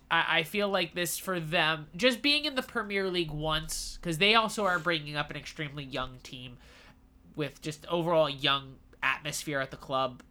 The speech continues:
I mean, this, I think this is the first time they've ever been up in the actual English Premier League. I think maybe they were in the first division before it was called the Barclays Premier League, but, uh, that's a little bit, if it's,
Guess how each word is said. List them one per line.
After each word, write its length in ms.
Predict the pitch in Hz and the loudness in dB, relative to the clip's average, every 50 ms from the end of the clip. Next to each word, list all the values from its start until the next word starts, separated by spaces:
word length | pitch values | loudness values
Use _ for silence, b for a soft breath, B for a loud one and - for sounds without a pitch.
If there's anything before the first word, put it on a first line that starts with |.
| - - | -8 -6
I 100 | 135 135 | -6 -4
mean, 160 | 135 139 135 | -6 -6 -4
this, 240 | 147 165 160 - - | -4 -4 -2 -2 0
I 120 | 147 156 | 0 0
think 280 | 160 156 - 180 156 151 | 0 0 0 -2 0 0
this 160 | 165 160 147 | -2 -4 -4
is 100 | 151 143 | -6 -8
the 80 | 147 143 | -8 -4
first 260 | - 180 156 147 - | -2 -2 -2 0 -2
time 140 | 170 151 139 | -4 -6 -4
they've 220 | 139 139 139 127 - - | -4 -4 -6 -6 -4 -4
ever 240 | 143 131 139 139 127 | -4 -2 -2 -2 -2
been 240 | 127 143 135 131 - | -2 -4 -4 -4 -4
up 260 | - 135 135 139 - - | -2 -2 -2 -2 -4 -6
in 240 | 147 139 135 131 123 | -10 -10 -10 -8 -6
the 140 | 151 143 135 | -4 -2 0
actual 380 | 135 131 - - - 143 127 | 0 -2 -2 -4 -8 -8 -8
English 340 | 131 139 131 135 123 - - - | -8 -8 -6 -6 -8 -8 -8 -12
Premier 400 | - 131 123 139 139 139 156 165 | -12 -10 -6 -4 -4 -2 -2 -2
League. 280 | 165 175 180 180 170 - | 0 -2 -2 -2 -4 -4
I 100 | 147 139 | -4 -4
think 200 | - 170 156 139 | -4 -6 -6 -4
maybe 500 | 156 151 151 139 135 151 143 135 135 135 127 | -2 -2 -2 -2 -4 -4 -6 -6 -6 -6 -4
they 140 | 147 147 139 | -2 -2 -2
were 120 | 143 143 | -2 -4
in 160 | 135 139 135 | -8 -8 -8
the 80 | 139 131 | -10 -8
first 300 | - 156 147 127 - - | -6 -6 -6 -4 -4 -4
division 440 | 147 131 143 139 131 131 135 123 123 | -4 -2 -2 -4 -4 -6 -8 -12 -12
before 320 | 131 - - 139 135 139 | -12 -10 -8 -6 -6 -6
it 60 | - | -6
was 140 | - 170 160 | -6 -10 -8
called 400 | - - 190 185 185 185 170 160 - - - - | -4 -2 0 2 2 0 -2 -4 -10 -12 -6 -4
the 80 | 185 | -2
Barclays 460 | 160 180 180 180 170 - 196 185 180 | 0 2 2 0 0 -2 -4 -6 -6
Premier 280 | - - 202 202 208 208 | -6 -6 -6 -4 -2 0
League, 220 | 214 226 214 170 | 0 -2 -2 0
but, 200 | 156 170 160 - - B B B B B B B B B B - | 2 2 2 2 0 B B B B B B B B B B 0
uh, 320 | 135 147 147 147 143 147 147 - | 2 4 6 6 4 4 2 2
that's 240 | - 160 160 - 175 | 2 2 2 2 0
a 40 | 165 | -2
little 260 | 165 165 160 160 156 | 0 0 2 0 0
bit, 360 | 151 - 165 165 156 143 - - | 0 0 2 2 2 2 -2 -4
if 160 | 160 160 156 | -2 0 0
it's, 160 | 196 - - | 0 -2 -4